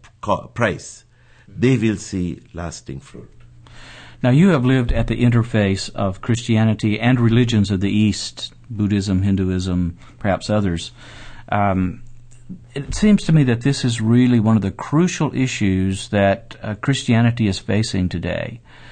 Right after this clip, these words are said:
Speaker 2: The claim, which many people regard as imperious, as arrogant, as intolerant, that personal faith in Jesus Christ,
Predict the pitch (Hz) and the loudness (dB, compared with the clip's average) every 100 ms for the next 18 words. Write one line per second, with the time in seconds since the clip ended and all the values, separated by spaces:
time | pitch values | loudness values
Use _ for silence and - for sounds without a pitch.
0 | - - - - 117 - 160 165 123 82 | -20 -20 -20 -6 -6 -2 2 4 4 2
1 | 78 90 117 - 127 143 143 131 120 107 | -2 -2 -2 2 2 2 2 0 2 0
2 | 104 104 104 101 95 98 90 - 135 131 | 2 4 4 4 2 2 0 2 2 4
3 | 120 120 120 - 95 - 123 117 120 117 | 4 2 -2 -6 -8 -2 2 4 4 2
4 | 113 - 98 98 95 - 151 113 85 - | 0 -4 -2 0 0 0 2 2 -2 -6
5 | - - - - - - - - - 107 | -18 -20 -20 -20 -20 -20 -20 -20 -4 2
6 | 107 107 - 151 160 160 127 120 120 117 | 2 0 -2 -2 0 0 -2 2 2 2
7 | 110 95 113 120 120 104 - - 101 98 | 2 0 2 0 2 -4 -6 -6 -2 -2
8 | 82 82 - - | -4 -10 -14 -16